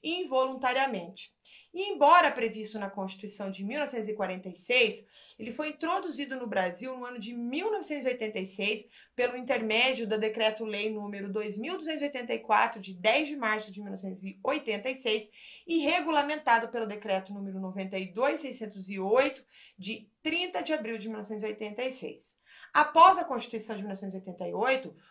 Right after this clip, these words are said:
o benefício seguro-desemprego passou a integrar o programa,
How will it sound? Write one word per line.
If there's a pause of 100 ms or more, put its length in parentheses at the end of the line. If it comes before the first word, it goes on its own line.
(120)
o
benefício
seguro-desemprego
passou
a
integrar
o
programa,